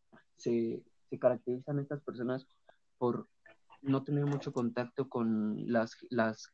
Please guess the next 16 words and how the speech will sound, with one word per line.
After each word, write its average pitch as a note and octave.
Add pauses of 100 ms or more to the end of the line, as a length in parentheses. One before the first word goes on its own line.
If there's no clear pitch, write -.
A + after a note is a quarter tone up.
las -
gentes C3+
o, A#2+
bueno, A#2
las A#2
personas B2
a A#2
su -
alrededor, A2+
¿no? B2+ (320)
No A#2+
tienen C3
una B2+
buena B2
comunicación A2+
social, A#2